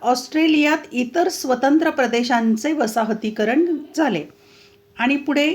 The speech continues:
इतरही ठिकाणी वसाहती निर्माण झालेल्या आहेत. त्याखेरीज टॅस्मानिया बेट आणि न्यूझीलंडमध्ये वसाहती स्थापन केल्या.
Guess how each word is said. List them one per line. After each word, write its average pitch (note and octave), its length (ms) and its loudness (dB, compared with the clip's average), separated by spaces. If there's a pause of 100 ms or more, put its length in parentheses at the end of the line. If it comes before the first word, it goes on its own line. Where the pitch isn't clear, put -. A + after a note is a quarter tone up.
(120)
इतरही C#4+ 500 2
ठिकाणी C4 400 0
वसाहती B3 480 0
निर्माण A3 440 2
झालेल्या A3 420 0 (320)
आहेत. A#3+ 300 0 (640)
त्याखेरीज D4+ 720 0 (600)
टॅस्मानिया E4+ 760 4
बेट C4 300 2 (580)
आणि D4 300 4
न्यूझीलंडमध्ये C#4+ 920 4
वसाहती B3 600 0
स्थापन A3+ 460 0
केल्या. G3 360 -2